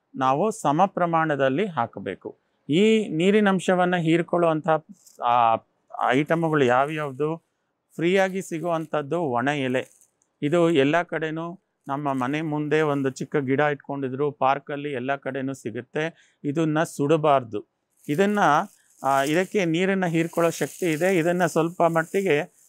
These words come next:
ಹೀಗೆ ಕೈಯಲ್ಲಿಯೇ, ಆ, ಪುಡಿ ಮಾಡಿ ಹಾಕಿದ್ರೂ ಆಗುತ್ತೆ, ಅಥವಾ ಒಂದು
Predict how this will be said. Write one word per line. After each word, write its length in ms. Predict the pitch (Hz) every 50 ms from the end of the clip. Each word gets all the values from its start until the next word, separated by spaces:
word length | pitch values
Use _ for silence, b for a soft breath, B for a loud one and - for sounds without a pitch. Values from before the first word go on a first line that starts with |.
| _ -
ಹೀಗೆ 260 | 160 156 147 156 143
ಕೈಯಲ್ಲಿಯೇ, 840 | - - 139 135 151 160 170 175 175 175 175 170 170 170 175 180 180 - - - - - - - - - - - -
ಆ, 200 | 160 139 131 127
ಪುಡಿ 320 | 127 - 160 151 165 180
ಮಾಡಿ 340 | 180 170 160 160 160 165 170
ಹಾಕಿದ್ರೂ 480 | 165 151 143 - - 165 156 156 160
ಆಗುತ್ತೆ, 360 | 156 147 143 143 139 - 170 170
ಅಥವಾ 300 | 160 151 - 156 151 156
ಒಂದು 540 | 151 143 143 143 135 139 147 156 165 _